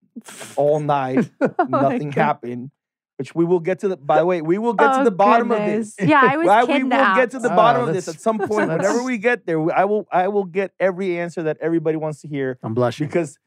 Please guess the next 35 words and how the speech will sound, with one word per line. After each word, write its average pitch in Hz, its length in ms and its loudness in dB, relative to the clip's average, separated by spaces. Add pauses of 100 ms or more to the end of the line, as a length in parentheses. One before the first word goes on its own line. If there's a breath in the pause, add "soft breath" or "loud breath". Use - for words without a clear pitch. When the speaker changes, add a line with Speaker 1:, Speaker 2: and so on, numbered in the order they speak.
(460)
Speaker 1:
guess 180 240 -4
what? 131 380 -6
I 180 80 2
don't 175 160 0
believe 139 280 -10
y'all. 120 300 -12 (340)
Speaker 2:
We 294 220 2
will 381 200 2
get 240 340 -2
to 214 100 -6
that. 165 220 0
Speaker 3:
We 135 80 0
will 139 80 0
get 175 100 -2
Speaker 2:
There's 240 140 -2
Speaker 3:
to 247 60 0
Speaker 2:
a 233 40 0
Speaker 3:
that, 233 100 -2
Speaker 2:
lot 233 340 2
Speaker 3:
Frankie. - 160 -16
Speaker 2:
to 196 40 -14
talk 185 240 -6
about 160 240 -8
Speaker 1:
Yes, 135 320 -2
and 143 140 -6
Speaker 2:
with 139 60 0
Speaker 1:
I 139 40 2
Speaker 2:
all 147 80 0
Speaker 1:
wanna 147 140 0
Speaker 2:
that. - 160 -10
Speaker 1:
hear 175 180 2
this, 151 420 -8 (960)
but 135 240 0
not 139 220 -6
today. 123 340 -6